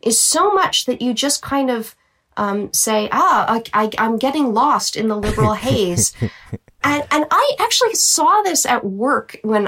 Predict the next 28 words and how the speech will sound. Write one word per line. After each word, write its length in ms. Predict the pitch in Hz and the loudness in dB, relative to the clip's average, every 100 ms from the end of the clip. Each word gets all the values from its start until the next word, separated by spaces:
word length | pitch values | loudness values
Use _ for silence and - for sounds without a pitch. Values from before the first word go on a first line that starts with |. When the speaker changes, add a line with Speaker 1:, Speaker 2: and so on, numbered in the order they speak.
| - | -2
Speaker 1:
Igna-, 760 | 208 190 190 - - - - | -2 0 -2 -4 -12 -18 -10
to, 140 | - 220 | -2 -2
like, 220 | 190 - | -2 -2
skip 400 | - - 233 233 | 0 0 0 2
ahead 340 | 190 185 208 | 2 2 0
a 80 | 196 | 0
century, 380 | 180 160 165 175 | -2 -4 -6 -6
right? 240 | 175 202 - - - - - | -4 -6 -10 -20 -20 -12 0
When 220 | 254 254 | 2 2
Ignatieff 760 | 254 247 254 359 392 269 220 214 | 0 2 2 2 0 0 0 -2
gave 400 | 208 202 190 - | -2 -2 -4 -6
the, 300 | 196 190 185 | -4 -4 -4
um, 400 | 185 180 175 170 - - - 311 | -2 -2 -4 -8 -12 -14 -4 -4
<laughs> 380 | - - - - | -4 -16 -20 -10
the 160 | 214 226 | -4 -2
graduation 960 | 220 202 208 208 247 330 - 208 190 - - | 0 0 0 0 2 2 0 0 -4 -8 -8
speech 560 | - - 214 180 170 - | -4 -2 -2 -4 -4 -4
at 200 | 190 - | -4 -4
Whitman 420 | 214 - 208 170 | -4 -2 -2 -2
when 140 | 175 170 | -4 -4
I 120 | 170 | -4
was 180 | 175 - | -4 -6
there 120 | 170 | -6
at 80 | 170 | -6
Whitman 240 | - 185 | -6 -8
College, 500 | 175 247 185 175 - - _ _ - | -4 -2 -2 -4 -8 -16 _ _ -16
he 240 | - 302 | -6 -4
gave 240 | 294 349 | -2 2